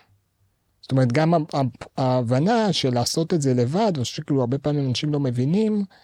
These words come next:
כמה הבנייה של הצוות לפני שיצאת, היא קריטית להצלחה, או לפני שהתחלת לעשות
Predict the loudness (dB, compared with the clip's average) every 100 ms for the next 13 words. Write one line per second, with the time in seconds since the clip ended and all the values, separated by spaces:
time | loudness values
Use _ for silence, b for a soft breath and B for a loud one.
0 | b b b b b _ _ 0 4 2
1 | 2 2 4 2 2 0 0 0 0 0
2 | 0 -2 -2 -2 0 0 -2 0 -2 0
3 | 0 0 -2 -8 _ _ _ _ _ _
4 | _ _ 0 0 0 0 2 2 -2 -2
5 | 0 0 0 -4 -4 -2 0 0 0 0
6 | 0 2 0 2 0 0 0 0 0 -2
7 | 0 0 0 0 -4 -6 _ -20